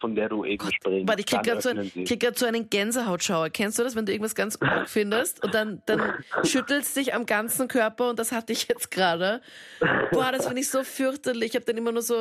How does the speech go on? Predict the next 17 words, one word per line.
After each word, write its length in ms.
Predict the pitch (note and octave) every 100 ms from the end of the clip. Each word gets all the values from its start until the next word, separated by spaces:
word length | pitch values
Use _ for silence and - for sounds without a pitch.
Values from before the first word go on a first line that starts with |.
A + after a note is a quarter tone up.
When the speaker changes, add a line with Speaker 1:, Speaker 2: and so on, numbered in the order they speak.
| A3 - F#3+
Speaker 2:
GoPro-Videoaufnahmen 1400 | A3+ A#3 B3+ A#3+ A3 F#3+ A3 A3+ G3+ F#3+ F#3+ G3 G3 G3
gesehen 320 | G#3+ G3+ G3
auf 120 | F#3+
YouTube 380 | G3+ G#3 - -
und 140 | F#3+
denk 160 | G3 G3+
mir 60 |
nur 60 | G3+
so, 60 | G3+
das 220 | G3 -
darf 240 | E3 G3+
nicht 180 | G#3+ G#3+
wahr 220 | - F#3+
sein, 180 | G3+ G3
wenn 100 | F#3+
man 100 | F#3+
dann, 240 | F#3+ G3